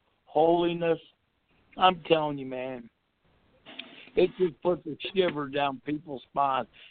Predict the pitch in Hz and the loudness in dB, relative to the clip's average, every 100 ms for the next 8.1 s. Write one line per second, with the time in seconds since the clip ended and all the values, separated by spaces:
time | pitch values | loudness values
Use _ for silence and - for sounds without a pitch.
0 | - 127 135 160 156 143 151 156 143 139 | -8 -6 -4 -2 0 4 2 2 -2 0
1 | 151 - 151 127 135 139 127 - 135 127 | 0 -2 -6 -4 -2 -2 -2 0 2 2
2 | 107 92 - _ _ _ - _ _ _ | -4 -10 -18 _ _ _ -20 _ _ _
3 | _ - - - - - - 165 147 117 | _ -18 -18 -18 -10 0 4 4 4 -6
4 | 104 - - _ - 147 175 160 180 190 | -12 -20 -20 _ -2 2 2 0 0 2
5 | 196 220 208 - 196 175 156 165 - 127 | 2 0 -4 -4 -4 -2 -2 -2 -2 -8
6 | 120 107 110 113 - - - - 175 180 | -8 -12 -14 -14 -16 -18 -14 2 2 2
7 | 139 135 135 151 165 170 175 - - 156 | -2 -6 -6 2 4 4 2 -4 -8 -6